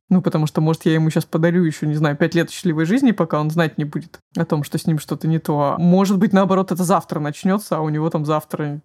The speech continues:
не знаю, может, он пилот гражданской авиации, ему самолёт вести. И да, такие, конечно, дилеммы,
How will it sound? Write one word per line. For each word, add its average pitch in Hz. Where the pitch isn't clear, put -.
не 170
знаю, 147
может, 165
он 151
пилот 190
гражданской 180
авиации, 185
ему 160
самолёт 180
вести. 202
И 170
да, 156
такие, 180
конечно, 175
дилеммы, 180